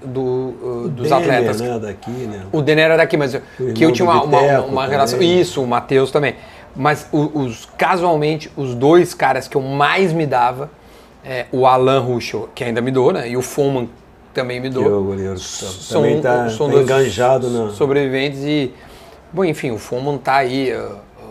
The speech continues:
Speaker 1: até hoje também engajado na
Speaker 2: Enganjado,
Speaker 1: causa que
Speaker 2: tá
Speaker 1: ele,
Speaker 2: enganjado.
Speaker 1: que ele, que
Speaker 2: Tá
Speaker 1: ele,
Speaker 2: enganjado.
Speaker 1: que ele
Speaker 2: Tá.
Speaker 1: tá. Paixão, outra pergunta que não chega a ser uma pergunta, Gimo Cupim,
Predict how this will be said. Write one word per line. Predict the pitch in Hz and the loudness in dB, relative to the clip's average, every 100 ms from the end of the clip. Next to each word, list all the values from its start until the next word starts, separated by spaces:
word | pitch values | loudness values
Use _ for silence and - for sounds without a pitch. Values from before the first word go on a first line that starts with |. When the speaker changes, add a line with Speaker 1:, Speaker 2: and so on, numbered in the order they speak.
| - - | -20 -18
Speaker 1:
até | 110 135 | -10 -4
hoje | 123 123 135 | -2 -2 -2
também | 135 127 127 143 135 123 - - - - - | -4 -4 -2 -2 -4 -8 -16 -20 -20 -20 -8
engajado | 135 139 143 147 143 147 151 156 | -4 2 2 4 4 4 4 4
na | 165 | 4
Speaker 2:
Enganjado, | 113 | 6
Speaker 1:
causa | 113 139 143 147 | 6 6 4 2
que | - | 2
Speaker 2:
tá | |
Speaker 1:
ele, | 151 151 | 4 4
Speaker 2:
enganjado. | 135 107 95 87 - | 2 0 -4 -6 -8
Speaker 1:
que | - | -2
ele, | 131 131 131 123 | 0 0 -2 -2
que | |
Speaker 2:
Tá | 139 | -2
Speaker 1:
ele, | 120 | 0
Speaker 2:
enganjado. | 127 113 98 85 - | 0 0 -4 -6 -10
Speaker 1:
que | - | -4
ele | 120 123 | -2 0
Speaker 2:
Tá. | - 101 | 2 2
Speaker 1:
tá. | 98 92 - - - - - - - - | 0 -12 -18 -20 -20 -20 -20 -20 -18 -2
Paixão, | 139 131 165 | 0 4 6
outra | 151 175 196 | 6 6 6
pergunta | 180 156 151 | 4 4 2
que | 135 | 4
não | 185 220 | 6 6
chega | - - 202 190 | 6 8 8 8
a | |
ser | 147 156 | 4 2
uma | 143 | 2
pergunta, | 143 123 139 135 113 | 2 2 2 2 2
Gimo | 135 131 | 0 -2
Cupim, | - - 123 143 | -8 -8 -6 -6